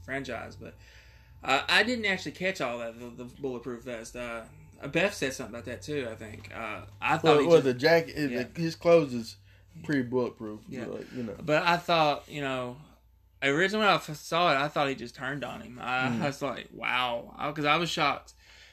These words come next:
Speaker 1: And, uh, I was surprised by that, uh, you know. But I,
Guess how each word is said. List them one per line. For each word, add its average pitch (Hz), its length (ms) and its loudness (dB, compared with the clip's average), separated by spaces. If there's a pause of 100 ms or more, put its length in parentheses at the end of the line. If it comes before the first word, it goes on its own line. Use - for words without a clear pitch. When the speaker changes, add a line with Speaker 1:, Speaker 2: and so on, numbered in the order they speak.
Speaker 1:
And, 139 240 0
uh, 131 420 2
I 139 80 -4
was 143 140 -6
surprised 160 400 0
by 135 120 2
that, 123 380 0
uh, 113 320 -6 (500)
you 135 120 -6
know. 123 320 -2 (600)
But 127 320 0 (480)
I, 175 240 4